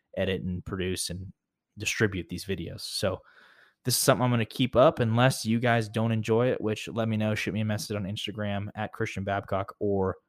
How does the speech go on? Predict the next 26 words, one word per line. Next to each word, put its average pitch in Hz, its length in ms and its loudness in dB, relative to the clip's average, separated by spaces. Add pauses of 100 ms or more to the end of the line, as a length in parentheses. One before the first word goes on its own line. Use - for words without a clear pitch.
(220)
at 104 200 0
Hunters 104 500 -2
underscore 98 640 -4
Advantage. 104 920 -4 (420)
And 101 220 0
I 107 120 2
will 95 160 0
catch - 380 -2
you 110 80 2
guys 107 560 2 (160)
in 101 400 0
the 104 100 -2
next 101 380 -2
episode. 98 440 -2
But 117 200 4
before 117 280 4
I 113 60 6
go, 107 320 4 (340)
make 117 240 4
sure 120 160 4
to 107 80 4
go 107 160 4
subscribe 104 480 0
on 101 80 2
the 98 220 0
YouTube. 98 300 -2